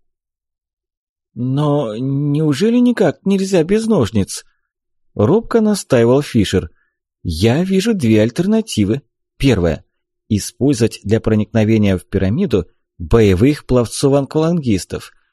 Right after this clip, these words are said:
Вторая. Довести работы по парастабильным матрикатам типа Демосталкер до третьей фазы. А вы понимаете, господин доктор, что означает третья фаза?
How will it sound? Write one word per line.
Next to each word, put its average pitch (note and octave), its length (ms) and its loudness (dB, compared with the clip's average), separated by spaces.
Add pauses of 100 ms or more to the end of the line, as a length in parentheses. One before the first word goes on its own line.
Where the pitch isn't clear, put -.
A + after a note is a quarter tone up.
(120)
Вторая. G2+ 640 -2 (280)
Довести G#2+ 580 0
работы A#2+ 380 2
по A2 140 0
парастабильным G#2+ 840 2
матрикатам G#2 680 0
типа G#2 340 -2
Демосталкер G2 840 -2 (260)
до G2 220 2
третьей G#2+ 360 0
фазы. B2 440 -2 (580)
А G#2 140 0
вы A#2+ 160 0
понимаете, A2 680 -2
господин F#2+ 680 -2
доктор, A3 440 -2 (280)
что - 460 -4
означает F3 720 -2
третья C3 360 2
фаза? F3+ 460 -4